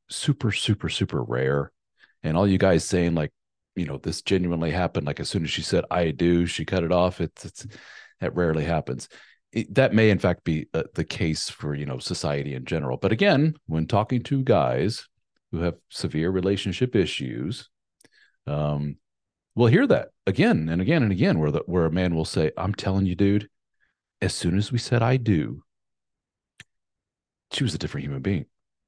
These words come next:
And th-, these guys will say, "I'm not bullshitting you." And some will even say,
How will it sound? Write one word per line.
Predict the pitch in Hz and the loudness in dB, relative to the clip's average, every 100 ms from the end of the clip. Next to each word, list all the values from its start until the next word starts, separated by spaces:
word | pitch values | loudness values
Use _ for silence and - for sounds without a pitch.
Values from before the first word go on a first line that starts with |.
| _ - | _ -2
And | 82 67 | -2 -2
th-, | 87 - | -4 -4
these | 85 95 | -4 -4
guys | - 92 92 | 0 0 0
will | |
say, | 90 90 | -2 -2
"I'm | 95 | 2
not | 113 76 | 0 2
bullshitting | 95 - 65 | 0 0 -2
you." | - - _ - - - - | -6 -18 _ -20 -20 -20 -2
And | 104 107 | 2 4
some | - 160 | 4 4
will | 190 127 | 6 6
even | 95 90 | 4 2
say, | 98 82 80 | 4 6 4